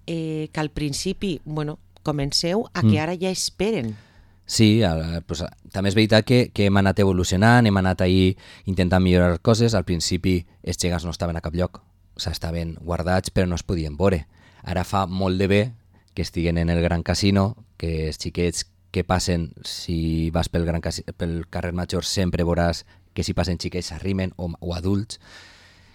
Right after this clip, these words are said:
Speaker 2: i això fa, pues, que saben on estan, que saben que estan ahí. Nosaltres també en xarxes estem molt actius.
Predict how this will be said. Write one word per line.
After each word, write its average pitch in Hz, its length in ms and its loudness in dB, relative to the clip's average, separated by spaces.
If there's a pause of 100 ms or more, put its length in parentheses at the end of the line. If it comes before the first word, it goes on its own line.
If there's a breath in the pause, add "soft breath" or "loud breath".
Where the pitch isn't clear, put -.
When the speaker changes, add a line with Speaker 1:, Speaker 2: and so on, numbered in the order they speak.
(140 loud breath)
Speaker 2:
i 107 100 0
això 107 160 4
fa, 113 300 8
pues, - 120 4
que 107 120 2
saben 98 240 4
on 92 120 4
estan, 113 520 4
que 90 120 -2
saben 92 280 -2
que 92 80 -4
estan 87 180 -4
ahí. 107 400 4
Nosaltres 90 500 -2
també 87 200 -2
en 87 100 -4
xarxes 90 300 0
estem 85 180 -6
molt 80 180 -6
actius. 107 540 0